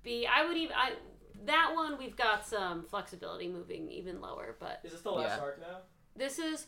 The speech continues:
Speaker 1: Fourth Shinobi
Speaker 2: Oh.
Speaker 1: War Countdown.
Speaker 3: Uh,
Speaker 1: What is
Speaker 3: yeah.
Speaker 1: the countdown?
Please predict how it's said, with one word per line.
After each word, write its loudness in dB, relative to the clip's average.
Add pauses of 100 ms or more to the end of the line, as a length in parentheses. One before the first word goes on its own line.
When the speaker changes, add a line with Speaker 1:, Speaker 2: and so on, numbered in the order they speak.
(260)
Speaker 1:
Fourth 2
Shinobi -2
Speaker 2:
Oh. 2
Speaker 1:
War 4
Countdown. -4 (560)
Speaker 3:
Uh, 4
Speaker 1:
What 4
is 2
Speaker 3:
yeah. 6
Speaker 1:
the 2
countdown? 0